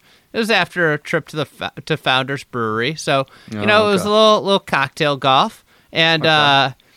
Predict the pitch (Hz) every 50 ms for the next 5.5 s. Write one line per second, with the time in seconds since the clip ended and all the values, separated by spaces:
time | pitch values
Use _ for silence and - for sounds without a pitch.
0 | _ _ _ _ _ _ _ _ _ - 175 175 175 185 185 185 185 185 202 226
1 | 277 285 247 196 190 185 202 190 185 185 185 175 - 170 160 185 175 165 151 165
2 | 175 214 294 311 277 - 127 104 - - - - _ _ _ _ - 151 175 208
3 | 240 262 214 160 - - 175 160 147 156 143 - - 165 - - 202 208 196 -
4 | - - - 220 254 302 254 151 113 - - 143 175 175 185 - - - 185 214
5 | 262 302 - - - - 107 101 92 87